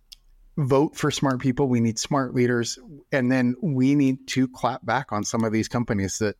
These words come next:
have a lot of our data. We saw it in the news last week where QuickBook, or these tax preparation companies, not QuickBooks, I'm sorry, were selling tax information and your most personal financial data to Meta to build into their scoring model.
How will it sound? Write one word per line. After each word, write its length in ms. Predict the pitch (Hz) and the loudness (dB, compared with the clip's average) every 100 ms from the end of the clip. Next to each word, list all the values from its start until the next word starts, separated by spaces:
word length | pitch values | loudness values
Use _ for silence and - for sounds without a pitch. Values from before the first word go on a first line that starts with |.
| - | -6
have 240 | - 104 | -2 -2
a 40 | 101 | -2
lot 200 | 101 101 | -2 -2
of 80 | |
our 100 | 104 | -2
data. 260 | 101 107 98 - _ _ _ - - _ - | 0 -2 -4 -16 _ _ _ -20 -20 _ -4
We 80 | 113 | -2
saw 220 | - 123 | 2 0
it 60 | 127 | 2
in 100 | 131 | 0
the 60 | |
news 260 | 127 123 120 | 2 2 2
last 300 | 127 123 - | 0 -2 0
week 260 | 156 139 113 | 0 0 0
where 240 | 110 104 | 0 0
QuickBook, 520 | - 156 - 113 101 - | -2 -4 -2 -2 -2 -4
or 340 | 151 123 117 117 | -2 0 0 0
these 220 | 120 104 | -2 -2
tax 280 | 151 139 - | 0 0 -2
preparation 580 | - 117 113 107 - 107 | -4 0 2 0 0 -2
companies, 400 | 104 92 92 - | -4 -4 -8 -6
not 160 | 107 | -6
QuickBooks, 480 | - - - 104 - | -4 -8 -6 -8 -6
I'm 100 | 101 | -6
sorry, 320 | - 104 107 - - - - - _ | -4 -4 -4 -10 -20 -20 -20 -20 _
were 200 | 151 143 | 0 0
selling 640 | - - 139 135 120 117 - | 2 0 2 2 0 -2 -4
tax 320 | - 180 - | -2 -2 -2
information 560 | 131 110 113 104 95 120 | -6 -2 -2 -2 -2 -2
and 140 | 110 110 | -2 -2
your 100 | 110 | -2
most 340 | 123 135 - | -2 -4 -6
personal 640 | - 151 - 139 120 110 - - _ | -4 -4 -2 -2 0 -2 -8 -20 _
financial 540 | - 127 120 135 131 110 | -4 0 0 0 0 0
data 360 | 107 101 98 - | 0 0 -4 -6
to 100 | - | -4
Meta 320 | 117 123 104 - _ | 0 -2 -4 -14 _
to 120 | - 117 | -6 -4
build 300 | 117 113 113 | 0 2 2
into 240 | 107 120 | 0 0
their 500 | 107 110 113 110 - - | 0 2 2 0 -2 -8
scoring 400 | - - 101 95 | -8 -4 -2 -2
model. 260 | 87 - | -4 -8